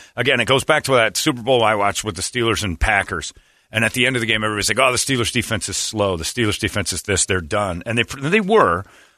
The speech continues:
but it wasn't 'cause they were slow. It's 'cause this guy was throwing perfect passes. I mean, you go back and watch that Steelers-Packers game, and we're talking fingernail defensive guys just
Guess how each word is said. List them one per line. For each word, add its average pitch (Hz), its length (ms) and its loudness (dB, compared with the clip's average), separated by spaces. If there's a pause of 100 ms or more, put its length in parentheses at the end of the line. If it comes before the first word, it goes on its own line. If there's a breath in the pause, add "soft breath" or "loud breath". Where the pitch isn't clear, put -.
(160)
but 139 140 2
it 131 80 0
wasn't 175 300 0
'cause 139 160 -2
they 135 100 2
were 107 120 -4
slow. 147 280 2
It's 110 140 -2
'cause 123 160 -6
this 202 180 2
guy 117 200 0
was 104 200 -4
throwing 113 540 0
perfect - 560 0
passes. 135 500 -2
I 107 80 -2
mean, 117 160 -2
you 139 80 -4
go 156 140 0
back 127 260 2
and 120 100 -2
watch 107 240 0
that 104 140 -2
Steelers-Packers 131 880 -2
game, 92 240 -2 (340 soft breath)
and 139 100 -2
we're 190 60 2
talking 139 540 0 (320)
fingernail 156 920 2 (240)
defensive 147 640 0
guys 107 320 2
just - 220 -2